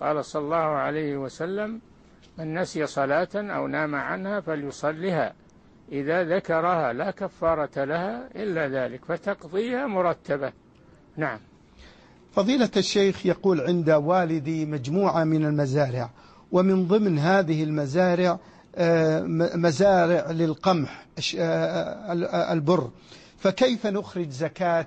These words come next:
Speaker 2: ذلك مأجورين؟"
Speaker 1: تأخذون، تخرجونه إذا كانت تسقى ب-،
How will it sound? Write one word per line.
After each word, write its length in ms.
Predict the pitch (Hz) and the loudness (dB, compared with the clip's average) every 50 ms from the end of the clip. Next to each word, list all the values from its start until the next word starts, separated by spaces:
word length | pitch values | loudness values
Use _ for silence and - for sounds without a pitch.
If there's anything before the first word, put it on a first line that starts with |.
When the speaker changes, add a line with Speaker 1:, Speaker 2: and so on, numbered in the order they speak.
| - 170 | -6 -6
Speaker 2:
ذلك 440 | 156 165 165 160 156 156 147 - 160 | 0 0 2 2 0 -2 -4 -2 -2
مأجورين؟" 680 | 151 156 - - 135 143 156 147 143 131 139 127 113 - - - - - - _ _ _ _ _ _ _ _ _ _ _ _ _ _ _ _ _ _ _ _ _ _ - - - _ - - - - - - - - _ _ _ _ - - - - _ - - _ - - - - - - - _ _ _ _ - - - - - _ - _ - _ _ _ _ _ _ _ _ _ _ _ - _ _ - - _ - - | -2 -2 -2 -4 -2 -2 0 0 0 -2 -4 -6 -8 -10 -16 -20 -20 -20 -20 _ _ _ _ _ _ _ _ _ _ _ _ _ _ _ _ _ _ _ _ _ _ -20 -20 -20 _ -20 -20 -20 -20 -20 -20 -20 -20 _ _ _ _ -20 -20 -20 -20 _ -20 -20 _ -20 -20 -20 -20 -20 -20 -20 _ _ _ _ -20 -20 -20 -20 -20 _ -20 _ -20 _ _ _ _ _ _ _ _ _ _ _ -20 _ _ -20 -20 _ -18 -10
Speaker 1:
تأخذون، 760 | 123 131 135 117 147 165 202 254 277 226 175 160 165 165 151 - | -8 -6 -6 -4 -4 -4 -2 -2 -4 -4 -4 -4 -6 -6 -8 -8
تخرجونه 840 | - 160 - 147 160 180 190 254 330 311 240 196 180 175 175 165 | -8 -8 -6 -6 -6 -6 -6 -6 -6 -4 -2 -2 0 0 0 0
إذا 220 | 160 151 147 143 | -2 0 0 -2
كانت 760 | 139 - - 185 180 165 156 151 131 - - 143 139 131 127 - - | -2 0 0 0 0 0 -2 -4 -6 -6 -6 -6 -6 -6 -6 -8 -4
تسقى 440 | - 185 180 - - - 160 147 139 | -4 -4 -4 -4 -4 -2 -2 -2 -2
ب-، 340 | 139 143 135 127 127 - | -2 -6 -6 -6 -8 -10